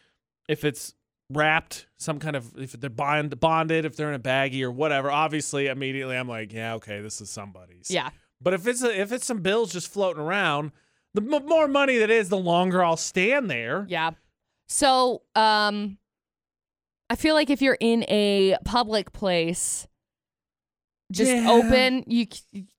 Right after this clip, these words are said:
Speaker 2: yeah,
Speaker 1: Yeah,
Speaker 2: you know.
Speaker 1: probably.
Speaker 2: But again, less than, for me, it's, like, less than. Probably
Speaker 1: But,
Speaker 2: fifty bucks
Speaker 1: but
Speaker 2: even.
Speaker 1: you, you've seen Impractical Jokers, right? The
Speaker 2: Yeah.
Speaker 1: show, The
Speaker 2: Uh-huh.
Speaker 1: Four Friends, right?
Speaker 2: Yeah.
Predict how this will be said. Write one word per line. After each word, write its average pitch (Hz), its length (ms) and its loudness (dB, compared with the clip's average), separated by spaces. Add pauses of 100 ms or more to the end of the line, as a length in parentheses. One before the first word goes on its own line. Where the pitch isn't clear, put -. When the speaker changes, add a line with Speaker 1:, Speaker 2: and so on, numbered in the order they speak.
(140)
Speaker 2:
yeah, 214 380 4
Speaker 1:
Yeah, 214 480 -2
Speaker 2:
you 220 100 2
know. 208 320 2 (300)
Speaker 1:
probably. 165 800 -6
Speaker 2:
But 233 260 4
again, 190 360 0
less 202 300 4
than, 202 420 2 (840)
for 220 120 2
me, 208 240 2
it's, 185 180 -2
like, 170 180 0
less 165 360 0
than. 147 420 -4 (1160)
Probably 226 320 0
Speaker 1:
But, - 80 -16
Speaker 2:
fifty 185 260 -4
bucks 156 300 0
Speaker 1:
but - 20 -14
Speaker 2:
even. 156 380 -6
Speaker 1:
you, 277 180 -4
you've 233 280 -4
seen 226 340 -4
Impractical 170 560 -2
Jokers, 120 480 -8
right? 156 320 -8 (960)
The 143 80 -4
Speaker 2:
Yeah. 214 160 2
Speaker 1:
show, 165 220 2
The 147 100 -6
Speaker 2:
Uh-huh. 202 100 -6
Speaker 1:
Four 160 140 2
Friends, 170 240 -4
right? 170 100 0
Speaker 2:
Yeah. 196 120 -2